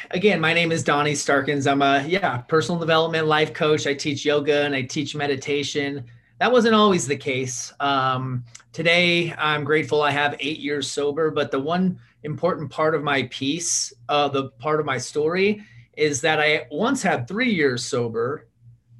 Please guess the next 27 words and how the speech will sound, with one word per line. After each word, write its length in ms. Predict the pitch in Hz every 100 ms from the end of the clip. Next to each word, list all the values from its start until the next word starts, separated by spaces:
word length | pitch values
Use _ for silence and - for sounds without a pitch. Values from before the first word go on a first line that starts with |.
| -
but 100 | 151
I 100 | 160
ended 200 | 165 160
up 140 | 127
going 340 | 147 151 147
back 320 | 135 131 120 135
out. 300 | 127 127 127
And 100 | 143
I, 80 | 151
and 200 | 135 156
I 100 | 151
share 360 | - 196 214
that 240 | 208 156 -
piece 280 | 175 160 156
of 120 | 131
the 80 | 127
story. 400 | - 160 156 151
It's 140 | 151
the 80 | -
best 500 | 123 190 202 - -
thing 200 | 180 180
that 100 | 156
ever 240 | 156 143
happened 580 | 120 131 139 156 165 165
to 120 | -
me 200 | 143 147
today, 680 | 135 131 113 123 160 240 277